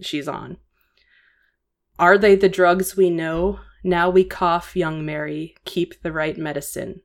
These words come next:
Reference to drug use and medicine, sickness. Uh, the narrator wants to know the type of drug they are taking together and make sure there's some type of antidote available, possibly. Um,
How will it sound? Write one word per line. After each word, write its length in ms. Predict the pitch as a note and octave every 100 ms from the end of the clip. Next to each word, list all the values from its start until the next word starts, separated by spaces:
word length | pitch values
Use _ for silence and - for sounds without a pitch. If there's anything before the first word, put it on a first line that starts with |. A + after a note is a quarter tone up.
| _ _ _ _ _ _ _ _ _ _ _ - - -
Reference 480 | D#3 - D#3+ D#3+ -
to 140 | E3
drug 420 | D3+ E3 D#3 D#3
use 300 | D#3 D3+ D#3 D#3
and 140 | D3+
medicine, 680 | D3+ D3 - D3+ D3 D3 D3 _ _ _ _
sickness. 880 | - - D#3+ - D#3+ D3+ - - _ _ _ _ _ _ _ -
Uh, 420 | D#3 D3 C#3 - - _ _ -
the 80 | F3
narrator 480 | E3 D#3+ D#3+ D#3+ D#3+
wants 240 | D#3+ D#3+
to 60 | F3+
know 200 | E3 D#3+
the 80 |
type 260 | E3 F#3 E3
of 80 | E3+
drug 300 | E3+ E3 E3
they 80 | E3+
are 100 | D#3+
taking 320 | F3+ D#3+ E3+
together 340 | D#3+ D#3+ D#3+
and 100 | D#3+
make 140 | D#3+ D3+
sure 200 | E3 D#3+
there's 240 | D3+ D3
some 180 | E3 D#3+
type 260 | - D#3
of 120 | D#3 -
antidote 560 | D3+ D3+ D#3 E3 F3
available, 540 | F3 E3+ E3 F3 F3+ F3
possibly. 760 | - D#3+ - F3 F3 F#3 F#3 _ _ _ _ _ _ _ -
Um, 500 | D#3+ D3+ C#3+ C#3+